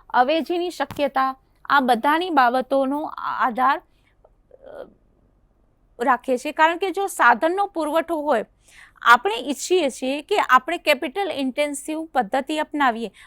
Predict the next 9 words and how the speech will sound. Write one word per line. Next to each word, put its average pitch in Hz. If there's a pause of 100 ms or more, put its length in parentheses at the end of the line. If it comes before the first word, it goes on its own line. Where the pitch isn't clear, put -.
(120)
પણ 277
કેપિટલ 294
એટલી 285
હોવી 254
જોઈએ, 240
સાધનનો 254
પુરવઠો 269
હોવો 233
જોઈએ. 233